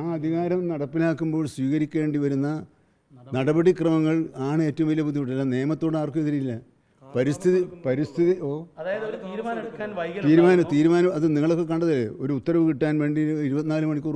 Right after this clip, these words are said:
Speaker 1: കാത്തിരിക്കേണ്ടി വന്നപ്പോൾ ഉണ്ടാകുന്ന ജനങ്ങളുടെ ഉത്കണ്ഠ നിങ്ങൾ തന്നെ ജനങ്ങളെ അറിയിച്ചിട്ടുള്ളതാണ്. അങ്ങനെയൊരു, അങ്ങനെയൊരു ഉത്കണ്ഠയുടെ മുൾമുനയിൽ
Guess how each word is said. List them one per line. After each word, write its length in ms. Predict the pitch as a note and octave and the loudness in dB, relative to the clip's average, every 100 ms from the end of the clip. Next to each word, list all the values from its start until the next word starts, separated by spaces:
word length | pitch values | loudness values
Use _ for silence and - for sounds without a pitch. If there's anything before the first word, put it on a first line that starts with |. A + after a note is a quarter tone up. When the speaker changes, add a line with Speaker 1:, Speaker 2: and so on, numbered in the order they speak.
| C#3 | -2
Speaker 1:
കാത്തിരിക്കേണ്ടി 520 | C3 C#3 D3 D3 D3 D3 | -4 -4 -4 -4 -2 -2
വന്നപ്പോൾ 280 | C#3+ C#3 C#3+ | -4 -4 -4
ഉണ്ടാകുന്ന 380 | C#3 C#3 C#3+ C#3+ D3 - _ _ _ A#2+ | -2 -2 -2 -4 -6 -14 _ _ _ -6
ജനങ്ങളുടെ 440 | C3 D3 D#3+ D#3 D#3 | -2 -2 0 -2 -2
ഉത്കണ്ഠ 340 | C3 C3+ E3 D#3+ D3 | -4 -4 -2 -2 -2
നിങ്ങൾ 180 | C3+ D#3 D#3+ | 0 2 2
തന്നെ 180 | E3 D#3+ D3+ D#3+ E3+ E3 E3 E3+ C3+ | 2 0 -4 -10 -16 -18 -18 -12 -6
ജനങ്ങളെ 300 | C#3+ D#3 D#3 | -2 0 0
അറിയിച്ചിട്ടുള്ളതാണ്. 580 | C#3+ D3+ B2+ C#3+ C#3+ C3+ C3 _ _ _ _ - | 0 -2 -6 -6 -4 -4 -6 _ _ _ _ -6
അങ്ങനെയൊരു, 440 | C3 D#3+ F3 F3 D#3+ | 0 4 4 4 0
അങ്ങനെയൊരു 340 | D3 D#3+ F3 E3+ | 0 4 4 4
ഉത്കണ്ഠയുടെ 760 | D3 - D#3 E3 E3 E3 E3 E3 E3+ E3+ D#3 | 2 0 0 2 4 4 4 4 4 2 2
മുൾമുനയിൽ 580 | D3+ D#3 D#3+ D#3+ D#3+ | 0 2 2 4 4